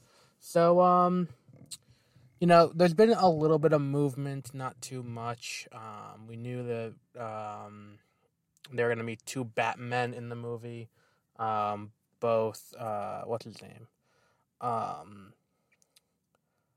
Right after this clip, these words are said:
who the fuck was it? Uh, Ben Affleck's Batman would be reprising,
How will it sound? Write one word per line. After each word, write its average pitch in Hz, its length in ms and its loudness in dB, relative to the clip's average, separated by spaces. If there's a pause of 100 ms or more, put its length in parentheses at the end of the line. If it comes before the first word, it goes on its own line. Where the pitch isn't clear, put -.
(260)
who 190 80 -4
the 175 80 0
fuck - 320 -8
was 104 240 -14
it? 104 200 -20
Uh, 120 220 -2
Ben 151 240 2
Affleck's 127 600 -2
Batman 117 560 -8 (100)
would 117 100 -18
be 110 100 -16
reprising, 110 760 -8